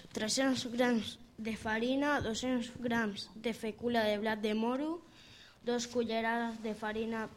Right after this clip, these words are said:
per fornellar, dos-cents grams de mantega, cent cinquanta grams de sucre, tres rovells d'ou,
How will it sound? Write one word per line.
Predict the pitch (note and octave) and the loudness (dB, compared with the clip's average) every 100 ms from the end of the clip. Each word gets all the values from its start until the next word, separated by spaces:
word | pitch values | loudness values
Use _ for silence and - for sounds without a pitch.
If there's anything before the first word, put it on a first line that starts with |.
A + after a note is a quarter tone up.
| - - | -18 -8
per | A3 G#3 F#3+ - - - - - | -2 -2 -2 -10 -14 -14 -18 2
fornellar, | - A3+ A3+ A3 G#3+ A#3 C4+ C#4+ | 12 12 12 12 12 12 12 12
dos-cents | A#3 - C4 B3 A#3 | 12 12 12 12 8
grams | A#3 B3 A3+ G#3+ G#3 - - | 10 12 12 10 4 -4 4
de | A#3+ A#3+ | 10 10
mantega, | A3+ A3+ G3+ A#3+ A#3 A#3 G#3 F#3+ - - - - - - - | 10 8 10 12 12 8 6 2 -10 -20 -20 -20 -20 -16 0
cent | - C4+ B3+ | 8 8 10
cinquanta | C#4 B3 B3+ B3 A#3+ | 8 12 10 12 12
grams | B3 A#3+ A#3 - | 12 12 10 6
de | - A#3 A3 | 8 10 12
sucre, | C4+ C4 B3+ A3+ - - A3 | 12 12 12 12 10 4 8
tres | B3+ C4+ C#4 - - - | 12 12 10 0 -12 0
rovells | A#3+ B3 B3 A#3+ A#3+ G#3 A3+ | 6 10 12 12 12 12 12
d'ou, | B3 B3 | 12 12